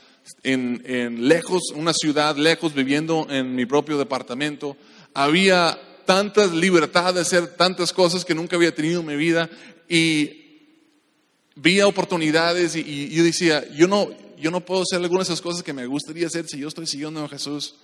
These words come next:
Y es como si Jesús me preguntara, "¿Tú también te quieres ir? ¿Tú también quieres marcharte ahora?". Ahora, le creo que la más fuerte que me pasó fue cuando yo al fin, ah,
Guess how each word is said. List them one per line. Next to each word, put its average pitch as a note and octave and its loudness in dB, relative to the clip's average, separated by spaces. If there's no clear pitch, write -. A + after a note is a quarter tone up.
Y C#3+ 4
es C3 0
como E3+ -2
si E3 0
Jesús C#3+ -6
me E3+ 0
preguntara, D3 2
"¿Tú C#3+ -2
también F3 -10
te C#3 -6
quieres E3 -2
ir? F3+ -6
¿Tú F3 -4
también F3+ -2
quieres F3+ -2
marcharte E3+ -4
ahora?". C#3+ -4
Ahora, D3+ 2
le C#3 -4
creo E3+ 2
que E3+ -2
la C#3+ -2
más E3 -4
fuerte E3+ 2
que C#3 -4
me B2+ -4
pasó D3 -10
fue D#3+ 0
cuando D#3 0
yo C#3+ -2
al D#3+ -2
fin, E3+ -8
ah, B2 -4